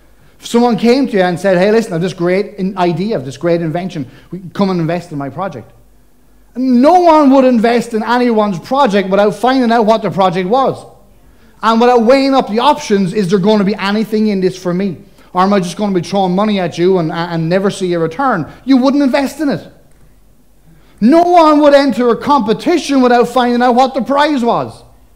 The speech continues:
Or would you? I don't think so, amen? Nobody would. No one would enter or buy a scratch card, or no one would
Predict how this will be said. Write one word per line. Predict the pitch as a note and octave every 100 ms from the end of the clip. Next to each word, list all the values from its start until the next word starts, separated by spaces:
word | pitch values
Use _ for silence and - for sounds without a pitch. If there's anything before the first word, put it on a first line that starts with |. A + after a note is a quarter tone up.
| _ _ _ _ _ _ _ _ _ -
Or | D3
would | C#3+ D#3
you? | A#2 - - _ _ _ _ _ _ _ _ _ _ - _ D#3+
I | C#3
don't | D3+ D3
think | C3+
so, | A#2 G#2+
amen? | A2+ B2+ C#3 C#3 - _ -
Nobody | F#3 D#4 C#4 B3 G3 F#3+
would. | D#3 A#2+ - - -
No | C4 E4
one | D#4 C#4+ C4
would | A#3+
enter | G#3+ A3+ F#3 G3+
or | G3+ F3
buy | G#3+ A3
a | G3+
scratch | - - G#3+ G3+ -
card, | G3+ G#3 G#3 G#3 G3
or | F#3+
no | F#3
one | G#3+ G#3+ G#3+
would | G3+ D#3